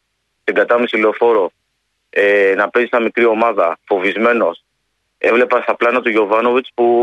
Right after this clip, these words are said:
εντάξει, αντικειμενικά ένας καλός προπονητής και πάντα ψύχρεμος. Να είναι τρομαγμένος,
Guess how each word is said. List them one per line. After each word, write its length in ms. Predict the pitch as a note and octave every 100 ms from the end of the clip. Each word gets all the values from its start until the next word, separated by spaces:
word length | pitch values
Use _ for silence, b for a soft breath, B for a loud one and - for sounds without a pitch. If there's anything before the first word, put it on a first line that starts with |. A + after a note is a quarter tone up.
| A#2+ A#2 A#2 -
εντάξει, 440 | C3 - G2+ F2+ _
αντικειμενικά 640 | G#2+ G2+ - G#2+ G#2+ G2+
ένας 180 | C3+ C#3 -
καλός 240 | B2 C3
προπονητής 720 | A#2+ A2 G#2+ F#2+ A2 C3 - _ -
και 100 | A#2
πάντα 220 | B2+ C3
ψύχρεμος. 580 | - C3+ A2+ F#2+ F2+ - _ _ _ _
Να 120 | - A#2
είναι 140 | C#3
τρομαγμένος, 840 | C#3+ C3 A#2 G#2+ A2 G#2+ G#2+ A2+